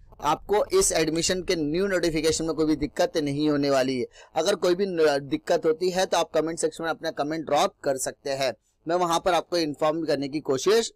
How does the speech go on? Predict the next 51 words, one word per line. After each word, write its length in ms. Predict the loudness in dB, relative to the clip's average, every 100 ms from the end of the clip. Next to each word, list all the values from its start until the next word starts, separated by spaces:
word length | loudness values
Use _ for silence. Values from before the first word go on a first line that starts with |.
| -2
करूंगा। 480 | 0 0 0 -2 -2 _ _ _
उम्मीद 320 | -6 0 0 0
करता 220 | 0 2
हूँ 80 | 2
कि 80 | 0
आपको 200 | 0 0
वीडियो 240 | 2 2
पसंद 400 | 2 0 0 -2
आएगा, 180 | -2 -4
पसंद 280 | -2 0 2
आता 160 | 2
है 60 | 0
तो 80 | 0
लाइक 240 | -2 0
करो, 180 | 0 0
दोस्तों 360 | 0 0 0 -2
में 120 | 2
जरूर 240 | 2 2
शेयर 220 | 2 0
कीजिए। 280 | 0 -2 0
इसी 240 | 0 -2 0
तरीके 340 | -2 0 -2
की 200 | -2 -4 -4 -20 -4
आइडल 360 | 2 4 4 4
रिलेटेड 440 | 4 2 4 4
अपडेट 320 | 2 2 0 2
के 60 |
लिए 120 | -2
चैनल 400 | -2 0 0 0
पे 120 | 0 0
बने 240 | 0 0
रहें। 200 | -2 0
मिलता 340 | 0 0 2
हूँ 80 | 0
मैं 100 | 0
आपको 180 | 0 2
अगले 220 | 2 2
वीडियो 240 | 2 2 0
में 120 | 0
एक 280 | 0 0 2
और 160 | 0
नए 200 | 0 -4 -6 _ -6
इन्फॉर्मेशन 560 | -4 2 2 2 0 -2
वीडियो 240 | 0 2
के 120 | 0 0
साथ, 200 | 0 -2 _ -2
तब 160 | 0 -2
तक 80 |
के 140 | -2 0
लिए 220 | 0 0 -4 _ _ _ -2
जय 440 | 2 4 4 2